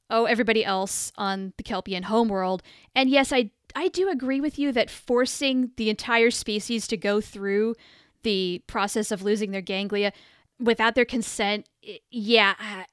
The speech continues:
in Picard's era, just to skip ahead a little bit, that would not have happened. I don't think Picard would not let that happen.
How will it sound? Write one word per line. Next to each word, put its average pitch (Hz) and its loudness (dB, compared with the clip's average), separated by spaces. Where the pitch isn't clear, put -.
in 254 0
Picard's 240 0
era, 320 4
just 262 0
to 240 -6
skip - -2
ahead 330 4
a - 2
little 370 2
bit, 370 4
that 233 8
would 233 8
not 220 6
have 220 2
happened. 214 -2
I 269 -2
don't 294 2
think 349 -4
Picard 254 2
would 220 6
not 214 0
let 233 -2
that 320 -2
happen. 339 2